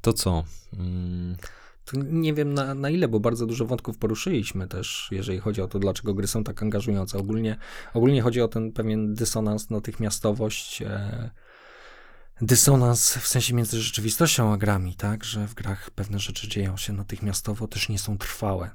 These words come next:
Speaker 2: To jest też istotna taka rzecz, przynajmniej gdy mówimy o konsekwencjach różnych działań. I tu można próbować, można testować. Także tych wątków jest dużo, które
Speaker 1: Mm.
Speaker 2: sprawiają, że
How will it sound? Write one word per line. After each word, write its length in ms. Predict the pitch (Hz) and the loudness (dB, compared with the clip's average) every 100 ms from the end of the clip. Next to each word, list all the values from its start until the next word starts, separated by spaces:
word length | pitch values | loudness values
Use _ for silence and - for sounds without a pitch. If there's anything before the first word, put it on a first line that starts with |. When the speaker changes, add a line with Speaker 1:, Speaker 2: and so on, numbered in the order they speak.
| - - | -14 -10
Speaker 2:
To 100 | 101 | -8
jest 160 | 85 - | -8 -10
też 180 | - | -10
istotna 480 | 101 - - 98 98 | -8 -8 -10 -8 -10
taka 420 | - - - 113 110 - - - - - | -10 -12 -10 -10 -12 -20 -20 -20 -20 -12
rzecz, 500 | 98 98 90 - - _ _ | -2 -2 -2 -8 -12 _ _
przynajmniej 420 | - 92 90 92 104 107 113 104 | -10 -8 -6 -8 -10 -12 -12 -12
gdy 120 | - | -4
mówimy 300 | 98 92 92 | -4 -2 -4
o 60 | 92 | -4
konsekwencjach 800 | 98 98 90 - 104 - - - | -6 -8 -10 -8 -6 -6 -8 -10
różnych 280 | - - 98 | -14 -10 -8
działań. 320 | - - - | -8 -10 -8
I 80 | - | -8
tu 140 | 98 110 | -4 -2
można 280 | 101 104 | -2 -2
próbować, 560 | 98 110 98 95 90 - | -4 -2 -2 -2 -4 -8
można 260 | 110 - - | -12 -10 -10
testować. 680 | - - - 147 - - - | -10 -8 -10 -14 -20 -20 -16
Także 280 | - 113 - | -12 -12 -14
tych 160 | - | -12
wątków 420 | - 135 - 120 123 | -2 -2 -2 -4 -2
jest 160 | 107 | -2
dużo, 460 | - 113 95 - - _ | 2 2 0 -6 -14 _
które 440 | - - 95 90 110 - | -20 -10 -6 -6 -8 -8
Speaker 1:
Mm. 360 | 110 98 92 123 - - | -2 0 -2 -6 -12 -14
Speaker 2:
sprawiają, 480 | - 107 104 101 | -2 2 4 4
że 100 | 95 | 2